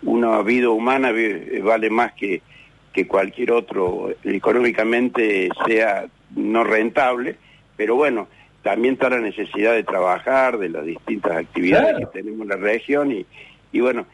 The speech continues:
Speaker 1: es difícil transitar ese sendero, pero bueno, acá lo hacemos con mucha responsabilidad,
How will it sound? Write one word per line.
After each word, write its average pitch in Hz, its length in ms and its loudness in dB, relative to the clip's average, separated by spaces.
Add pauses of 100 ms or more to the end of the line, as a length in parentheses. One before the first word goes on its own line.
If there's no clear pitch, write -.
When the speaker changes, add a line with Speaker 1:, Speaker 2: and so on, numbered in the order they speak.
(200)
Speaker 1:
es 143 180 0
difícil 165 580 -4
transitar 139 540 -2
ese 120 200 -2
sendero, 120 520 0
pero 107 240 -2
bueno, 123 260 0 (360)
acá 107 220 0
lo 139 100 2
hacemos 131 260 -2
con 117 120 -2
mucha 147 280 0
responsabilidad, 135 1000 0